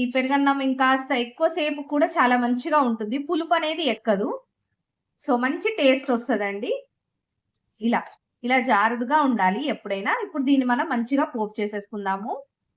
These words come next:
స్టవ్ on చేసేసుకొని పాన్ పెట్టేసుకొని ఒక వన్ టీ స్పూన్ వరకు నెయ్యి యాడ్ చేసుకుందామండి. మీరు ఆయిల్ కూడా యాడ్ చేసుకోవచ్చు, ఏం పర్వాలేదు. కానీ నెయ్యితో ఏంటంటే మనకు మంచి టేస్ట్ వస్తది.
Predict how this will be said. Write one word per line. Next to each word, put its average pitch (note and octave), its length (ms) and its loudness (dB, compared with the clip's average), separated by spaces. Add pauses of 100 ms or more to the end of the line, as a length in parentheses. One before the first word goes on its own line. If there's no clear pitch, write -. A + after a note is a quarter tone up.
(3000)
స్టవ్ B3+ 340 -6
on D4+ 180 2
చేసేసుకొని A#3 680 -4
పాన్ A#3+ 320 2
పెట్టేసుకొని A#3 540 -4
ఒక C#4 180 -2
వన్ G3+ 200 0
టీ A3 180 -8
స్పూన్ A#3+ 300 -2
వరకు A3 180 -2
నెయ్యి G#3 280 0
యాడ్ G3+ 180 -2
చేసుకుందామండి. F#3+ 800 -4 (1080)
మీరు C4 200 4
ఆయిల్ B3+ 340 2
కూడా C#4+ 260 4
యాడ్ B3+ 260 4
చేసుకోవచ్చు, A#3 560 -4 (120)
ఏం A#3 200 0
పర్వాలేదు. G#3+ 640 -2 (1300)
కానీ C4 240 -2
నెయ్యితో D4 420 0
ఏంటంటే C#4 420 -2
మనకు C#4 280 -4
మంచి A#3+ 380 -2
టేస్ట్ A3 400 -4
వస్తది. G#3+ 440 -6